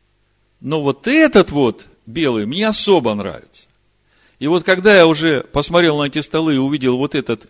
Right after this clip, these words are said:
белый стол и выделил его, тогда я только могу сказать: «Гашулхан». То есть, прежде чем ввести определенный артикль, «этот стол» или «эта земля», должно было бы, по идее,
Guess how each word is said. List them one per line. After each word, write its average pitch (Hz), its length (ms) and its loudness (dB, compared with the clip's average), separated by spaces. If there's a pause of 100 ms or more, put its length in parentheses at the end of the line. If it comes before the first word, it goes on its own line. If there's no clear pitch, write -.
белый 208 460 0
стол 131 300 -4
и 127 40 -4
выделил 117 560 -4
его, 95 240 -10 (300)
тогда 170 360 2
я 220 80 6
только 143 300 -4
могу 123 260 -6
сказать: 107 380 -6 (440)
«Гашулхан». 143 800 -2 (1900)
То 170 140 -2
есть, - 280 -6
прежде 185 360 0
чем 147 200 -10
ввести 160 320 -6
определенный 139 640 -2
артикль, 277 420 -4 (120)
«этот 160 500 -4 (180)
стол» 104 380 -6
или 120 300 -4
«эта 170 460 0
земля», 104 360 -8 (500)
должно 147 440 -2
было 214 260 0
бы, 151 140 -2
по 143 280 0
идее, 165 540 -2